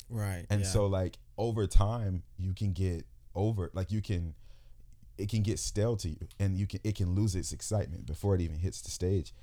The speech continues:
Speaker 1: Mm-hmm.
Speaker 2: And I have constantly have to go back and remind myself of the standard that I'm setting for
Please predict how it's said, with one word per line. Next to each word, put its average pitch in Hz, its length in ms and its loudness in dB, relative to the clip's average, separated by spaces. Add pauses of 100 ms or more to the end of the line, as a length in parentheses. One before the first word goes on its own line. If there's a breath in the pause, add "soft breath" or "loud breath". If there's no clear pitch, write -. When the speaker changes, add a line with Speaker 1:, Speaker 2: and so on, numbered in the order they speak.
(120)
Speaker 1:
Mm-hmm. 127 260 -2
Speaker 2:
And 95 360 2 (120)
I 117 220 4
have 101 180 -2 (120)
constantly 95 720 -2
have 80 220 0
to 85 80 -6
go 80 180 -6
back 78 300 -8
and 85 140 -6
remind 80 420 -4
myself 85 400 -4 (100)
of 78 180 -10
the 85 60 -8
standard 87 680 -4 (280 loud breath)
that 85 140 -4
I'm 85 120 -4
setting 90 420 0
for 71 200 -8